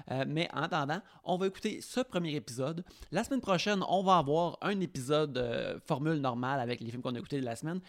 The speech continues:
Et par la suite, on va sortir en extra, euh, la deuxième partie de ce spécial questions-réponses.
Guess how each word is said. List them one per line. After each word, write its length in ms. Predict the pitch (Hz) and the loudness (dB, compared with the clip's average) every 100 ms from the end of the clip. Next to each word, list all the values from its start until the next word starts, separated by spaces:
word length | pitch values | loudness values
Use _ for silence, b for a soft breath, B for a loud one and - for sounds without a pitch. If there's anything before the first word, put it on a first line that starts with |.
| B - | B -4
Et 200 | 202 233 b _ | -2 -2 b _
par 140 | 208 | -2
la 160 | 180 139 | 0 -2
suite, 320 | - 151 - - b - | -2 -6 -6 -18 b -2
on 280 | 185 208 151 | 2 4 4
va 240 | 143 156 | 4 4
sortir 600 | - - 147 - 147 151 - | 2 -8 -8 -4 0 0 0
en 200 | 151 156 | -2 -2
extra, 440 | - - 127 135 B B B - | -4 -6 -4 -4 B B B -4
euh, 240 | 123 131 135 | 0 0 2
la 180 | 165 190 | 4 4
deuxième 380 | 156 135 143 131 | 4 2 0 -2
partie 420 | 120 - - 143 B 156 | -6 -6 -6 -6 B -18
de 360 | 131 131 180 175 - | -2 6 6 4 -4
ce 140 | - | -8
spécial 600 | 139 143 127 139 135 113 | -6 -4 -2 0 0 -2
questions-réponses. 1160 | - 147 - - 131 - 123 120 - - - - | -4 -4 -4 -4 -6 -6 -8 -8 -12 -16 -18 -18